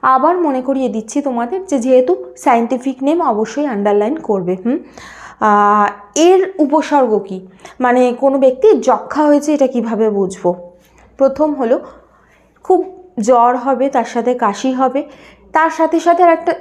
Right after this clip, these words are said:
যেটা মানে নোটিসেবল যে উপসর্গ সেটা হলো ওজন অত্যন্ত কমে যাবে। মানে এই, এই সমস্ত কোনো ব্যক্তির যদি যক্ষ্মা হয় তার ওজন মাসে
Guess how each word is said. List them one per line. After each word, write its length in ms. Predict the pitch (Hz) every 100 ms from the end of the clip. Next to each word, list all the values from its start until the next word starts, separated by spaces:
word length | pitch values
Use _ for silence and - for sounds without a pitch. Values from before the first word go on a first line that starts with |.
| -
যেটা 320 | 277 285 311
মানে 280 | 294 269 262
নোটিসেবল 720 | 254 262 339 330 359 330 330
যে 380 | 285 277 269 -
উপসর্গ 680 | 240 233 233 233 196 185 202
সেটা 360 | - 240 240
হলো 280 | 247 240 370 - - - - - _
ওজন 340 | 262 277 330 370
অত্যন্ত 580 | 370 294 - 370 320 254
কমে 300 | - 202 190
যাবে। 240 | 190 190
মানে 260 | 226 262 269 - -
এই, 520 | 254 277 294 311 311
এই 280 | 311 247 262
সমস্ত 420 | 262 285 247 247
কোনো 220 | 262 262
ব্যক্তির 320 | 247 240 240 247
যদি 240 | 254 262
যক্ষ্মা 460 | 214 220 208 - 247
হয় 100 | 247
তার 200 | 220 226 226 220 -
ওজন 340 | 240 247 254
মাসে 500 | 226 202 208 - 285